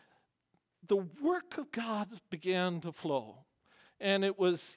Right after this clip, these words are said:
in this moment that something significant happens.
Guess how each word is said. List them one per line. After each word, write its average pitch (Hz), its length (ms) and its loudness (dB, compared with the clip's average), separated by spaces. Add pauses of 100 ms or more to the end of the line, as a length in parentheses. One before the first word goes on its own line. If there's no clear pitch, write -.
in 330 300 0
this 247 320 2
moment 202 460 6
that 160 220 4
something 196 640 0 (460)
significant 160 920 -4 (680)
happens. - 880 -10